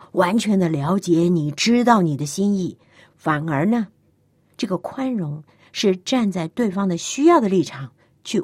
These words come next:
为他思考。美国总统，呃，林肯，他是一个非常宽容的总统。他有一段小故事。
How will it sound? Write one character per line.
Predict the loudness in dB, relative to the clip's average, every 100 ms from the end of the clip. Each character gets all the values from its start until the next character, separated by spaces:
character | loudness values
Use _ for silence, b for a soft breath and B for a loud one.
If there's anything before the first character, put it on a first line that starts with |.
| -4
为 | -4 -2 -4 -12 -12
他 | -6 -6 -6 -16
思 | -12 -8 -8
考。 | -10 -14 -18 _ _ _ _ _ _ _ _ _ _ _ _ _ _ _
美 | 2 4 6
国 | 4 2
总 | 2 0
统， | -2 -4 -6 _ _ _ _ _ _
呃， | -2 0 2 0 -2 2
林 | 4 4
肯， | 2 -4 -8 _ _ b b
他 | 0 2
是 | 2
一 | 0
个 | 0
非 | 0 -2
常 | 0 -4 -4
宽 | -4 -2
容 | 0 0
的 | -2
总 | -4 -8
统。 | -6 -6 -8 _ _ b b b -2
他 | 2
有 | 2 2
一 |
段 | 0 0
小 | -2 -8
故 | -6 -4
事。 | -4 -8